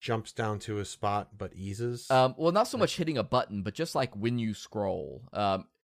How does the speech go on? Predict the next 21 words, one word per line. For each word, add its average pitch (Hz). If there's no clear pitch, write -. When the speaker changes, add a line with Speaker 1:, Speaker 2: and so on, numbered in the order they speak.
Speaker 2:
this 190
is 220
Speaker 1:
Okay. 98
Speaker 2:
especially 143
useful 143
for 110
mobile 101
devices. -
Speaker 1:
Okay. 120
Speaker 2:
So, -
like, 120
if 123
you're 110
scrolling 131
your 110
page, 117
you 117
know, 110
with 104
your 92
thumb, 107